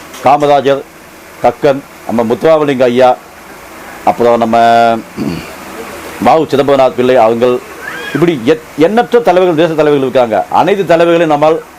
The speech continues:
ஒவ்வொரு முறையும் சொல்லிக்கிட்டு இருக்க முடியாதுன்னும் போது, அரசியல் சட்டம் இந்த தேசம் உள்ள அனைத்து குடிமக்களையும் பாதுகாப்பதற்கு அனைவருக்கான உரிமைகளை கொடுத்தது, அந்த அனை-, அனை-, அனைத்துவதற்கான உரிமையை கொண்டு வந்தவர் அண்ணல் அம்பேத்கர் அவர்கள் இயற்றிய அந்த அரசியல் சட்டம்.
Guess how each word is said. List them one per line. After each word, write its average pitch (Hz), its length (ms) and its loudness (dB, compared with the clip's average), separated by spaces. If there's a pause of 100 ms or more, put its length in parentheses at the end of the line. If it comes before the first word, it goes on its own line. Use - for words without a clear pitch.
(360)
ஒவ்வொரு 170 260 2
முறையும் 180 260 0
சொல்லிக்கிட்டு 165 280 0
இருக்க 127 180 -2
முடியாதுன்னும் 120 420 0
போது, 151 240 2 (300)
அரசியல் 196 500 2
சட்டம் 120 260 0 (380)
இந்த 113 140 0
தேசம் 165 300 0 (720)
உள்ள 131 140 2
அனைத்து 156 280 0
குடிமக்களையும் 160 580 0
பாதுகாப்பதற்கு 135 720 0 (220)
அனைவருக்கான 180 520 2 (120)
உரிமைகளை 185 420 2
கொடுத்தது, 143 440 0 (120)
அந்த 113 240 0
அனை-, 131 160 0
அனை-, 165 280 0
அனைத்துவதற்கான 165 600 0
உரிமையை 165 320 0
கொண்டு 147 200 0
வந்தவர் 139 340 0 (400)
அண்ணல் 131 280 0 (560)
அம்பேத்கர் 156 380 2
அவர்கள் 135 240 0
இயற்றிய 147 420 0 (440)
அந்த 110 120 2
அரசியல் 160 440 0
சட்டம். - 280 -2